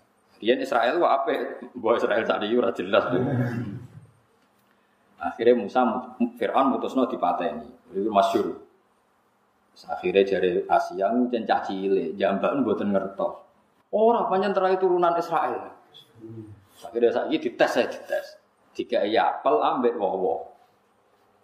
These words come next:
Musa rasane brangkang ning apel wis pinter. Asia le donga, "Ya Allah, muga-muga Musa niku nyokot wowo." Tenan, suwe-suwe Musa nyokot wowo. Gara-gara nyokot jamroh niku Musa akhire suarane alsa. Musa iku pelo, dadi nabi pelo nggih nabi sinten?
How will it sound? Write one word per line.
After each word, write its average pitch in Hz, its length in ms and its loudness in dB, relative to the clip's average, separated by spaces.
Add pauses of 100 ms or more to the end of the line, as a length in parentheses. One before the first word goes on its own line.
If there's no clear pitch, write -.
(280)
Musa 233 320 4
rasane 262 320 2
brangkang 190 400 2
ning 208 80 2
apel 208 400 2
wis - 80 -4
pinter. 151 320 2 (1500)
Asia 202 400 2
le 190 240 2
donga, 165 320 2
"Ya 143 160 2
Allah, 147 320 2
muga-muga 131 560 4
Musa 131 480 2
niku 139 160 2
nyokot - 640 0
wowo." - 560 2
Tenan, 131 400 0
suwe-suwe 117 320 0
Musa 123 240 2
nyokot 104 320 0
wowo. - 240 -12 (960)
Gara-gara 104 560 2
nyokot 107 320 0
jamroh 104 480 2
niku 107 160 -2
Musa 131 480 2
akhire 127 160 -2
suarane 120 400 0
alsa. - 720 -2
Musa 135 320 2
iku - 160 0
pelo, 123 320 0
dadi 131 240 0
nabi 131 240 0
pelo 131 320 2
nggih 123 160 -2
nabi 120 240 -2
sinten? 123 320 0